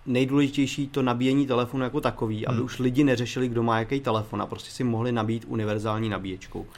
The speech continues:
Speaker 2: Což už dneska platí. Jako bezdrátový, bezdrátový či standard je dneska všude. Naštěstí se to ustálilo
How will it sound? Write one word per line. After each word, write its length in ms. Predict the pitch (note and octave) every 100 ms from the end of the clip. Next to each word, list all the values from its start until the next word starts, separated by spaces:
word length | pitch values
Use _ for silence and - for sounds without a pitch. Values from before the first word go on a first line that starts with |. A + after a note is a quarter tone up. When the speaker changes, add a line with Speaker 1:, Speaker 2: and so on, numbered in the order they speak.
| - - -
Speaker 2:
Což 240 | A#2+ -
už 80 | C#3
dneska 260 | C#3+ -
platí. 380 | E3+ F2 - - - - - - - - - - - -
Jako 160 | - A#2
bezdrátový, 680 | A2+ A#2 A#2 A2+ A2+ A#2
bezdrátový 640 | A2 A2 A2 G#2+ G#2 A2 G#2+
či 340 | - G#2+ A2 - - -
standard 560 | - G#2 G#2 G2+ F#2+ -
je 60 |
dneska 260 | G2+ G2+ -
všude. 280 | - G2 G2+
Naštěstí 640 | F#2+ - G2+ - G#2+ G2+ G#2 - - -
se 120 | -
to 140 | A2+
ustálilo 800 | G#2 - G#2+ G2 G2+ G2+ G2+ G2